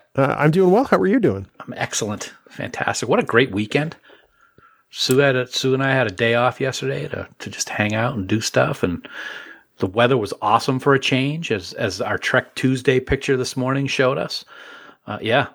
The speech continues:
Speaker 2: pretty awesome. Like it. No, no complaints here, sir.
Speaker 1: Uh,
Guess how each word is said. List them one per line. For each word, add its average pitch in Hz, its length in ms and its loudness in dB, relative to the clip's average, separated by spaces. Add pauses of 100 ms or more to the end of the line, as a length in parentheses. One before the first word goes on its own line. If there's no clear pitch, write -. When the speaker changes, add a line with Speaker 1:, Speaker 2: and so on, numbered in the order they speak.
(140)
Speaker 2:
pretty 120 220 -4
awesome. 117 400 -6
Like 113 180 0
it. - 180 -4 (400)
No, 139 120 2
no 139 160 2
complaints 143 380 4
here, 160 160 0
sir. 135 300 0 (640)
Speaker 1:
Uh, 113 300 0